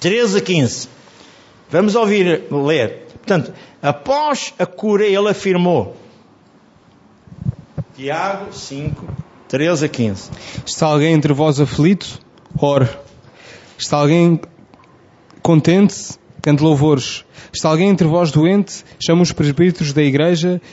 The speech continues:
Speaker 2: e orem sobre ele, ungindo com azeite em nome do Senhor. E a oração da fé salvará o doente, e o Senhor o levantará, e se houver cometido pecado, ser-lhe-ão perdoados."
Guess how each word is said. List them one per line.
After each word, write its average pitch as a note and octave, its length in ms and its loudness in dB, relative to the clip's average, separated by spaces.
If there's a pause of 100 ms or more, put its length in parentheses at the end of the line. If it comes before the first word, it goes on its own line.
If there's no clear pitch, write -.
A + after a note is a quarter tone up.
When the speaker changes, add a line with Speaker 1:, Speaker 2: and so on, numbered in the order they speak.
(100)
Speaker 2:
e D#3 60 4
orem F3+ 220 4
sobre D#3+ 320 0
ele, F3 100 4
ungindo E3+ 380 2
com D#3+ 180 2
azeite D#3 380 0
em D3+ 60 2
nome D3+ 180 2
do C#3+ 80 -2
Senhor. C#3+ 480 0 (360)
E D#3 60 2
a E3 60 4
oração F3 340 2
da F3+ 100 2
fé F3+ 220 -2
salvará E3+ 420 -2
o E3+ 100 2
doente, E3+ 500 0
e E3+ 40 4
o E3 40 4
Senhor G3 380 0
o G3 100 2
levantará, F3 680 0 (340)
e E3+ 80 2
se - 120 -4
houver F3 300 2
cometido F3 400 2
pecado, E3 480 0 (220)
ser-lhe-ão C#3+ 420 2
perdoados." C3 640 0